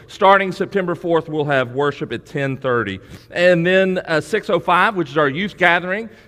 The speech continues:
has normally been on Sunday nights. It's moving to Wednesday nights.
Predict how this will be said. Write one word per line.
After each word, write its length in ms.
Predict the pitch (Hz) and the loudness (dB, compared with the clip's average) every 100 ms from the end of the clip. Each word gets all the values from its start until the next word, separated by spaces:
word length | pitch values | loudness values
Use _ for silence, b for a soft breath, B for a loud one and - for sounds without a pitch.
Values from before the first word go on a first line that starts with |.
| B | B
has 200 | 190 151 | -2 0
normally 440 | 165 190 202 196 | 2 4 2 0
been 160 | 180 170 | 2 2
on 140 | 156 | 2
Sunday 300 | 160 175 156 | 0 0 2
nights. 360 | 151 156 220 - | 2 2 0 -2
It's 180 | 180 170 | -4 -2
moving 380 | 170 175 175 | 0 0 0
to 60 | 156 | 0
Wednesday 400 | 143 165 160 165 | 0 0 0 0
nights. 440 | 151 165 214 - | 2 0 -2 -10